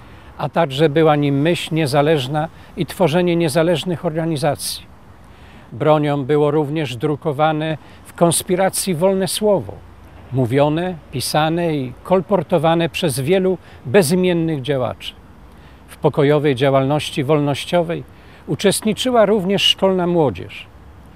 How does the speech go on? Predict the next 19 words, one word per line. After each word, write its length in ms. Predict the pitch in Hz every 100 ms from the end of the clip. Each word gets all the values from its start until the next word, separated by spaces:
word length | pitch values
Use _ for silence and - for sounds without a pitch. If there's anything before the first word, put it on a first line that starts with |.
| -
Ukoronowaniem 840 | 156 - 160 151 151 147 170 160 143
tej 180 | 151
walki 500 | 123 143 147 - 170 175 - - - -
były 320 | 113 151 147
w 80 | 120
roku 280 | 151 156 147
tysiąc 420 | 160 139 147 123
dziewięćset 580 | 123 160 156 143 165 139
osiemdziesiątym 920 | 135 160 135 135 - 170 147 165 160 - - - -
narodziny 760 | 127 135 131 127 165 190 170
i 80 | 147
późniejsza 720 | - 156 127 170 220 - 175
działalność 840 | 139 151 160 196 190 180 - - - -
Solidarności. 1040 | - 156 135 120 107 98 87 - - - - - - - - - - - - - -
To 160 | 254
wszystko 560 | 240 - 262 - - 139
w 80 | -
tamtych 460 | 214 254 196 160
latach 540 | 147 165 175 185 180